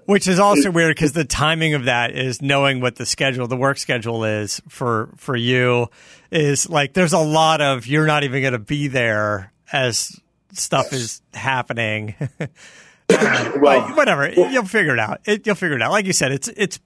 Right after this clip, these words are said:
Speaker 1: it's fun. It's a little frustrating 'cause you wanna get it done, but it's a big fun project that's gonna be amazing when it's done.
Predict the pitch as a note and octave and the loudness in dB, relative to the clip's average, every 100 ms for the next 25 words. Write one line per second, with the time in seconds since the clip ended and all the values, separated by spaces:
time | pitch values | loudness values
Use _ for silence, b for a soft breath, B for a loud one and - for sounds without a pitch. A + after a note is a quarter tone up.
0 | _ - G#3 - - G#3 G3+ G3+ F3+ F#3 | _ -4 -2 -4 0 4 4 2 0 -2
1 | F3+ F3+ F3+ E3 - E3 D3 C3 C#3 C#3 | -2 0 2 0 2 0 0 -2 0 0
2 | C3 A#2+ C3+ B2+ C3+ C3+ D3+ G3 D#3 - | 0 -2 0 0 -2 -4 -2 -2 -2 -2
3 | D3 C3 - B2+ A#2 A#2+ B2 - C3 A#2+ | -2 -2 0 0 0 -2 -4 -4 -4 -2
4 | A2+ A#2 A2+ G#2+ G#2+ G#2 G2+ - B2+ A2+ | -2 0 -2 -2 -6 -6 -10 -8 -6 -6
5 | G2+ | -8